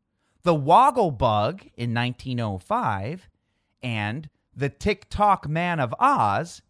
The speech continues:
in nineteen thirteen, both scathed by the critics as blatant reboots of the original rather than legit standalone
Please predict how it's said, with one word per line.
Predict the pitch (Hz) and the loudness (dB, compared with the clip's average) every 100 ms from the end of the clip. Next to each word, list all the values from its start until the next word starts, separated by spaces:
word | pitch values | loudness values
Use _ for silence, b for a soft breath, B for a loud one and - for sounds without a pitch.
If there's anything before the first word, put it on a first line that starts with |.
| _ | _
in | 262 254 | -6 -4
nineteen | 135 104 131 - 190 208 | -2 -4 -6 -8 -8 -8
thirteen, | - 262 262 - 110 76 - _ _ _ _ _ _ _ - | -6 -6 -6 -10 -12 -12 -18 _ _ _ _ _ _ _ 2
both | 226 226 - | 4 4 0
scathed | - - - - 277 277 285 302 262 202 131 123 | -16 -16 -16 -8 -4 -2 -2 0 0 0 -4 0
by | 147 131 | 0 0
the | 120 | -2
critics | - 131 113 107 160 - - B - | -8 -6 -4 -4 -8 -12 -20 B -6
as | 110 104 110 156 | -2 0 -2 -4
blatant | - 135 135 160 - 202 170 123 | -8 -6 -2 -4 -4 -4 -4 -2
reboots | 247 285 147 120 139 180 - | -4 -2 -2 -2 -4 -6 -4
of | 170 165 | -2 -2
the | 151 147 | -2 -4
original | 131 285 190 139 110 104 139 202 _ _ _ | -2 -6 -6 -4 -4 -4 -4 -8 _ _ _
rather | 107 127 120 120 160 196 | -4 0 0 0 -2 -4
than | 143 117 110 113 127 | -6 -4 -4 -4 -6
legit | 185 147 107 110 107 - _ _ | -6 -8 -8 -6 -8 -10 _ _
standalone | - - - 135 135 147 170 269 196 151 165 202 | -20 -12 -6 -4 -4 -4 -2 2 2 2 -2 -6